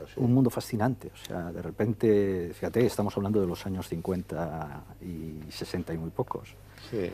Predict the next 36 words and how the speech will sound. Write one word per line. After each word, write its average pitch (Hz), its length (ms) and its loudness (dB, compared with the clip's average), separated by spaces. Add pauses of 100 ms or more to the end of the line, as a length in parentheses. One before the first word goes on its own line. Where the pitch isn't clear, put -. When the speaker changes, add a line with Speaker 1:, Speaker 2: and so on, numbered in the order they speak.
(180)
Speaker 2:
Era 82 100 -4
un 85 60 0
mundo 107 200 6
de 87 80 2
colores, - 560 2
un, 87 340 -6 (640)
eh, 87 720 -10 (100)
un 92 140 -2
mundo 104 180 2
extraño, 104 400 4
lleno 95 240 2
de 82 80 2
ruidos, 92 520 4
eh, 87 40 -8 (200)
bellísimo. 82 800 0 (1800)
Speaker 1:
Eh, 165 280 4 (220)
hablando 208 380 8
de 175 120 12
filósofos, 151 500 6
nos 110 200 4
queda 151 300 8
tocar, 113 420 6
porque 85 320 0
trató 85 400 2
el 95 80 4
tema 104 340 2
Russell. 87 460 2
Russell 120 360 4
decía 113 300 6
por 98 140 2
qué 117 100 6
no 110 80 4
había 104 220 6
que 92 100 2
ser 101 160 -2
cristiano, 113 680 2